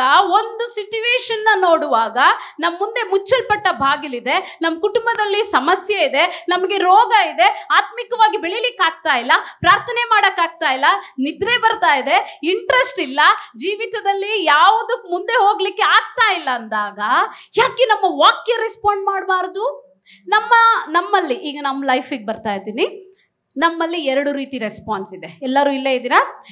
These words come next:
ಎರಡು ರೀತಿ response ಇದೆ. ಒಂದು, ನಮ್ ಜೀವಿತದಲ್ಲಿ ಕಷ್ಟಗಳು ಬಂದಾಗ ಮೊದಲನೇದಾಗಿ ಮಾನುಷಿಕವಾಗಿ ಬರುವಂತಹ reaction. ಅರ್ಥ ಆಗ್ತಾ ಇದೆಯಾ?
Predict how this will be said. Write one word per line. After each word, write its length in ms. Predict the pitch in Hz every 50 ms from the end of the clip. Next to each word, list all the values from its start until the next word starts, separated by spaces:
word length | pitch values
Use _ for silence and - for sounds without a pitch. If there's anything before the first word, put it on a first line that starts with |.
| 180 -
ಎರಡು 320 | 269 262 277 320 320 320
ರೀತಿ 280 | 302 285 285 - - 254
response 560 | 214 208 214 - - - 190 180 190 185 -
ಇದೆ. 340 | 160 - 151 - - - _ -
ಒಂದು, 600 | 277 311 349 370 370 285 240 185 381 - - _ - - _ -
ನಮ್ 240 | 285 302 311 302 240
ಜೀವಿತದಲ್ಲಿ 540 | 269 339 370 370 381 370 330 294 294 294
ಕಷ್ಟಗಳು 540 | 294 - 285 269 277 - - 320 269 285 262
ಬಂದಾಗ 520 | 190 220 220 208 196 185 180 180 185 185 220 262 311 370 381 - - - _ _ -
ಮೊದಲನೇದಾಗಿ 1400 | 226 262 320 339 339 330 - 440 453 466 480 494 494 494 494 453 381 359 311 285 277 247 262 320 392 427 392 277
ಮಾನುಷಿಕವಾಗಿ 1400 | 277 277 302 311 339 381 415 440 453 453 453 480 480 - - 427 403 - 427 415 415 403 403 403 - 370 403
ಬರುವಂತಹ 680 | 381 330 339 330 339 349 339 330 330 330 - 349 320 330 320
reaction. 680 | 302 277 269 277 254 214 - - - - 208 - - _ _ _ _ _ _ _ _ _ _ -
ಅರ್ಥ 200 | 285 302 359 359
ಆಗ್ತಾ 260 | 370 359 359 359 359 349
ಇದೆಯಾ? 300 | 339 339 330 359 415